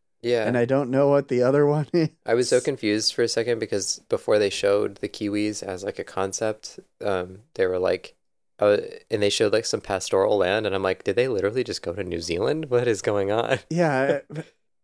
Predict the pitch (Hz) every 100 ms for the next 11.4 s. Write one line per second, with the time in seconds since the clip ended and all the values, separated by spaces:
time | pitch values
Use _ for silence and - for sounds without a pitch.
0 | - 165 220 247 220 175 160 147 - 139
1 | 135 123 120 117 127 131 110 98 165 175
2 | 160 - 104 180 165 170 170 165 180 160
3 | 151 147 151 143 170 160 131 147 151 151
4 | 135 143 143 139 135 135 135 127 131 127
5 | 120 135 135 147 135 131 - - 139 202
6 | 220 240 226 202 - 185 196 202 185 -
7 | 180 160 135 156 165 180 175 170 - 165
8 | 175 - - 190 196 190 _ _ _ -
9 | 143 160 147 151 156 165 160 139 117 -
10 | 135 143 151 165 160 - 170 175 - -
11 | 185 185 185